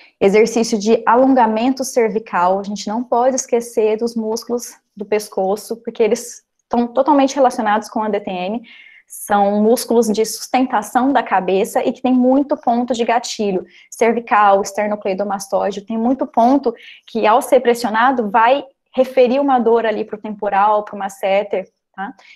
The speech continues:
Então o paciente também tem que trabalhar essa musculatura, também tem que fortalecer pescoço cervical. E aqui essa última imagem, um exercício de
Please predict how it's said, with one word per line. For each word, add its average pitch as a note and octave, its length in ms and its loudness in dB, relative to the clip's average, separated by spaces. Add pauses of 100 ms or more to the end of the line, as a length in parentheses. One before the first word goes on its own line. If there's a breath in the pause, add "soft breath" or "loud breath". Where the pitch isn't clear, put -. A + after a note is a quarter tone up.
Então G#3+ 260 -4
o A3+ 60 -6
paciente A#3 360 -4
também B3+ 440 0
tem B3 140 0
que B3 60 -8
trabalhar A3+ 380 2
essa A3 220 -2
musculatura, A#3 680 -2
também G3+ 260 -10
tem A#3+ 120 -4
que A#3 60 -10
fortalecer A3 800 -4 (160)
pescoço G#3+ 560 -2
cervical. G3+ 640 -6 (800 soft breath)
E C4+ 100 6
aqui C4+ 200 4
essa B3+ 300 2
última A#3+ 260 2
imagem, A#3+ 360 4
um - 20 6
exercício B3+ 420 0
de B3 180 -4